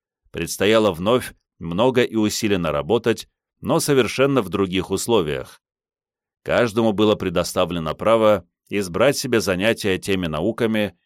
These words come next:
которые он считал себе по душе. Александр выбрал для себя медицинский факультет Московского университета. После окончания университета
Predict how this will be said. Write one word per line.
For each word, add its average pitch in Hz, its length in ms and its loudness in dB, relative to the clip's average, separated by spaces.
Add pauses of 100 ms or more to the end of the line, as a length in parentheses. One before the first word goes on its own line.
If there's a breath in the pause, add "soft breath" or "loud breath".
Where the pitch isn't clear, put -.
(200)
которые 151 480 2
он 120 200 0
считал 98 440 0
себе 76 340 -4
по 78 140 -6
душе. 76 440 -4 (1000)
Александр 104 580 2
выбрал 101 380 2
для 90 160 -2
себя 98 260 0
медицинский 92 640 -4
факультет 90 600 -2
Московского 87 680 -4
университета. 90 1000 -4 (840)
После 101 300 0
окончания 101 580 0
университета 92 1000 -2